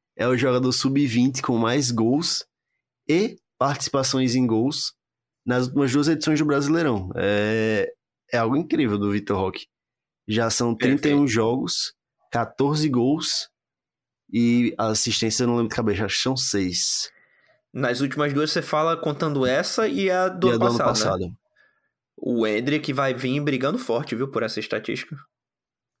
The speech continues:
Speaker 1: Vai ser uma briga
Speaker 2: Desse
Speaker 1: interessante,
Speaker 2: ano, no caso.
Speaker 1: apesar de que
Speaker 2: Uhum.
Speaker 1: eu acho que o Vitor Roque vai sair no meio do ano e vai ser feliz no Barcelona. Dito
Speaker 2: Não,
Speaker 1: isso,
Speaker 2: você já falou, né?
Speaker 1: gente.
Speaker 2: Projeto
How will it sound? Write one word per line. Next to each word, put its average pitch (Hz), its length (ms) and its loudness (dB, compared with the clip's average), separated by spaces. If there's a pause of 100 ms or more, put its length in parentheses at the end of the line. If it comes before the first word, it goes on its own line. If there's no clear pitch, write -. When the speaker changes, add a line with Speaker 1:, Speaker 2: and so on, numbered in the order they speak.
(120)
Speaker 1:
Vai 101 240 -2
ser 110 160 -2
uma 107 100 0
briga 107 200 0
Speaker 2:
Desse 120 280 2
Speaker 1:
interessante, 131 140 2
Speaker 2:
ano, 117 100 0
no 117 60 -4
caso. 135 140 2
Speaker 1:
apesar 120 320 0
de 147 220 -2 (200)
que 120 280 2
Speaker 2:
Uhum. 107 100 -2
Speaker 1:
eu 120 220 2
acho 110 220 0
que 131 80 -2
o 120 40 0
Vitor 117 320 0
Roque 104 440 -2 (1300)
vai 110 560 0
sair 117 260 0
no 117 80 2
meio 113 160 2
do 127 160 2
ano 90 300 -4 (400)
e 107 120 0
vai 110 120 0
ser 107 160 0
feliz 110 300 0
no 113 80 2
Barcelona. 107 560 0 (640)
Dito 107 340 -2
Speaker 2:
Não, 113 140 4
Speaker 1:
isso, 101 200 0
Speaker 2:
você 120 140 -4
já 117 100 0
falou, 147 300 0
né? 113 160 -2
Speaker 1:
gente. - 80 0
Speaker 2:
Projeto 131 460 2